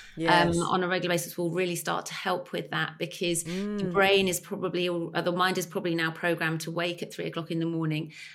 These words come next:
Speaker 2: and actually being able to pr-, try and program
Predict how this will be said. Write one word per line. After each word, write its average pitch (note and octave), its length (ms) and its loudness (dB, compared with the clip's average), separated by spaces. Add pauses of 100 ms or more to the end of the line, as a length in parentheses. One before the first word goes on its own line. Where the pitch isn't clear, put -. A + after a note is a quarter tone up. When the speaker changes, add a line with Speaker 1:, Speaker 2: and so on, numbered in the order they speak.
Speaker 2:
and E3 160 2
actually F3 300 0
being F3 240 0
able E3 300 0
to E3 480 0
pr-, - 160 -12
try F#3+ 320 2
and F3 120 0
program E3+ 600 2